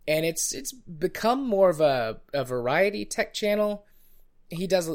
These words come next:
a few gaming things, some modern, some classic.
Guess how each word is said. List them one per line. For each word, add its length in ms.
a 100
few 240
gaming 360
things, 480
some 360
modern, 520
some 240
classic. 720